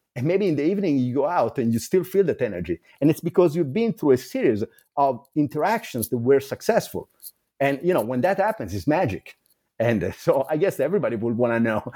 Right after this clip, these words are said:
<laughs> how, how to get this kind of, you know, big high, because, uh,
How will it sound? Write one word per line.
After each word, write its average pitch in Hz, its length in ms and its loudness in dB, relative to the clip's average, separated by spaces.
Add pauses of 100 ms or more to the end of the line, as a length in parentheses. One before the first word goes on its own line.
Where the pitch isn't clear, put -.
<laughs> - 120 -14
how, 135 420 0 (140)
how 160 180 4
to 143 120 -2
get 127 260 0
this 117 160 -4
kind 127 200 2
of, 110 240 -2
you 139 60 4
know, 107 240 0 (240)
big 120 160 2
high, 110 400 -2
because, 104 380 2
uh, 101 80 2